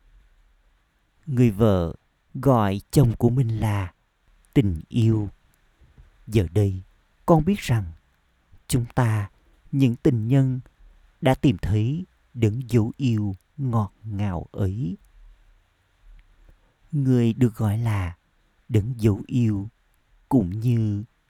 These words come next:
là người cha. Người cha thì cũng có tình yêu. Ít ra,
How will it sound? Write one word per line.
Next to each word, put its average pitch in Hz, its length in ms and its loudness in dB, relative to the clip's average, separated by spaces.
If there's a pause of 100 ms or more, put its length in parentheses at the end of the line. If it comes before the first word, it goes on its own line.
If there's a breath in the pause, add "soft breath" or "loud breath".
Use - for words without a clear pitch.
(180)
là 135 160 -2
người 113 320 -2 (100)
cha. 127 420 -4 (1500)
Người 113 300 0
cha 113 420 -2 (360)
thì 233 100 4
cũng - 260 2
có 120 340 -2
tình 92 180 2
yêu. 113 420 0 (1000)
Ít 143 220 -2
ra, 107 420 -2